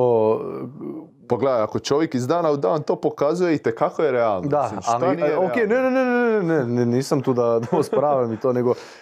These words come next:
Speaker 1: Evo, ko-, igraš košarku cijeli život.
Speaker 2: Pa da.
Speaker 1: Jesi li ikad vidio tako nešto da... da, da
Speaker 2: Pa to više govori o njegovoj genijalnosti.
Speaker 1: Da.
Speaker 2: Mislim da je, ovaj... Znaš kako ti ono, nikoga ne pušta da on daje te kože, kao on ih daje, on, nikomu, za-,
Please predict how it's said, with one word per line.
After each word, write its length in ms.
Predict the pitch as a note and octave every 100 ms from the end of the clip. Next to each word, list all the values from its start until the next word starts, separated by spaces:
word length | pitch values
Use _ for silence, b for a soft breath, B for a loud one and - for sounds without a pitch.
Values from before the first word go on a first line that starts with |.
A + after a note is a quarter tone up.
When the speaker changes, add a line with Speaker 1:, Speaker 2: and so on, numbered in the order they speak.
| B B B - - _
Speaker 1:
Evo, 260 | B2+ G#2+ G2
ko-, 180 | - C#3
igraš 260 | C3 A2
košarku 320 | - A2 G2 A2
cijeli 240 | G#2+ G2
život. 240 | F#2 F#2
Speaker 2:
Pa 140 | A#2 C#3
da. 240 | D#3+ D#3+ D2+
Speaker 1:
Jesi 340 | C3 E3 E3+
li 60 | D3+
ikad 180 | C#3
vidio 240 | B2+ A2+ G2+
tako 300 | - G2 F#2+
nešto 240 | F#2+ -
da... 240 | F#2+ G2+ G2+ -
da, 420 | - A2 G#2+ G#2 -
da 140 | G#2+
Speaker 2:
Pa 200 | G#2 F2+
to 240 | - C3 A#2
više 260 | C3 C#3
govori 340 | C3 D#3 E3 D#3+
o 60 |
njegovoj 320 | D#3+ E3+ E3
genijalnosti. 760 | D3+ D3 D3 D3 D3+ D3 - _ -
Speaker 1:
Da. 120 | G2+
Speaker 2:
Mislim 280 | F2+ - A#2
da 160 | A2 A2
je, 140 | G#2+
ovaj... 540 | A2 G#2 G#2 G2+ G2 - _ _ _
Znaš 160 | - A3+
kako 200 | - G#3
ti 120 | -
ono, 220 | B2+ F#2
nikoga 400 | F2 B2 - G3+
ne 180 | F#3+ F#3+
pušta 320 | - E3 -
da 140 | A2+ A2+
on 140 | A2
daje 180 | A2+ G2+
te 180 | - G#2
kože, 340 | - G#2 F#2+
kao 200 | - A2+
on 180 | D3 G3
ih 120 | E3+
daje, 300 | C3 A#2 G#2
on, 260 | G2 D#3+ D#3+
nikomu, 500 | E3+ - G#3+ G#3 F3+ B B B
za-, 160 | A#2